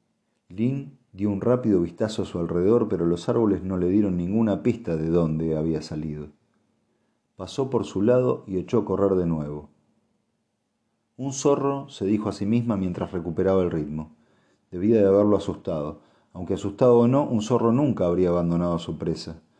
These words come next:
Además, por su aspecto no le daba la impresión de que la liebre hubiera sido abandonada sin más.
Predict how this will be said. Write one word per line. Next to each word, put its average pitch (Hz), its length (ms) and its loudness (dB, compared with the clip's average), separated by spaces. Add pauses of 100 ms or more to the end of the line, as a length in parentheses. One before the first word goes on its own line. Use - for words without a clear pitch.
(220)
Además, 113 540 -2
por - 220 -14
su 95 140 -10
aspecto 123 360 -4
no 101 120 -2
le 98 100 0
daba 117 220 4
la 95 80 0
impresión 87 480 -4
de 87 160 -2
que 85 360 -2
la 82 120 0
liebre 104 320 4
hubiera 90 280 2
sido 101 320 2
abandonada 87 520 0
sin 82 260 -6
más. 76 320 -10